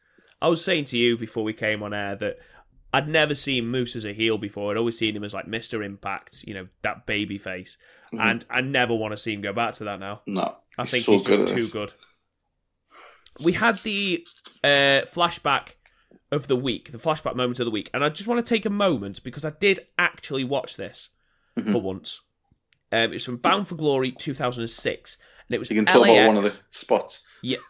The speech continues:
Speaker 1: no, I'm not gonna talk about any of the spots. I'm just gonna gush about the match. It was
Speaker 2: Right.
Speaker 1: L A X taking on A J Styles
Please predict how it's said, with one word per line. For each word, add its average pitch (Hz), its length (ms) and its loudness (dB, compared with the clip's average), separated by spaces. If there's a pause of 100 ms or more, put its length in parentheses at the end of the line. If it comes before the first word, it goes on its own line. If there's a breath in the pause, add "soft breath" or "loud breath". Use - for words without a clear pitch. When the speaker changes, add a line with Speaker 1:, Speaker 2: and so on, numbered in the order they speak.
(120)
Speaker 1:
no, 147 240 4
I'm 151 120 4
not 165 100 4
gonna 165 140 4
talk 165 160 -2
about 135 160 0
any 151 160 2
of 151 40 -2
the 151 40 -4
spots. - 560 -2
I'm 127 100 -6
just 127 180 -6
gonna 120 220 0 (180)
gush 120 280 4
about 110 220 -2
the 104 60 -8
match. 101 320 -8 (400 soft breath)
It 131 40 0
was 120 200 -6
Speaker 2:
Right. - 100 0
Speaker 1:
L 196 160 6
A 214 100 4
X - 480 0 (240)
taking 127 340 -2
on 117 180 0 (120)
A 170 160 4
J 165 180 2
Styles 120 460 0